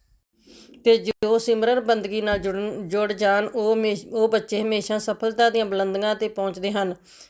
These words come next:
ਅਤੇ ਕਦੇ ਵੀ ਗਲਤ ਰਸਤੇ 'ਤੇ ਨਹੀਂ ਪੈਂਦੇ। ਪ੍ਰਿੰਸੀਪਲ ਮੈਡਮ ਜਸਲੀਨ ਕੌਰ ਨੇ ਧੰਨਵਾਦ ਕੀਤਾ। ਇਸ ਮੌਕੇ ਸੱਤਵੀਂ ਕਲਾਸ ਦੇ ਪਹਿਲੇ, ਦੂਸਰੇ ਅਤੇ ਤੀਸਰੇ ਦਰਜੇ 'ਤੇ ਆਉਣ ਵਾਲੇ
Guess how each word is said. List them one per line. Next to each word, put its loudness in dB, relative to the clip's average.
ਅਤੇ 4
ਕਦੇ 4
ਵੀ -2
ਗਲਤ 2
ਰਸਤੇ 0
'ਤੇ -6
ਨਹੀਂ -4
ਪੈਂਦੇ। -6
ਪ੍ਰਿੰਸੀਪਲ -2
ਮੈਡਮ 2
ਜਸਲੀਨ -4
ਕੌਰ 2
ਨੇ -4
ਧੰਨਵਾਦ 0
ਕੀਤਾ। -2
ਇਸ 0
ਮੌਕੇ -2
ਸੱਤਵੀਂ -4
ਕਲਾਸ 2
ਦੇ -2
ਪਹਿਲੇ, 2
ਦੂਸਰੇ -2
ਅਤੇ -4
ਤੀਸਰੇ 0
ਦਰਜੇ 0
'ਤੇ -4
ਆਉਣ -2
ਵਾਲੇ 2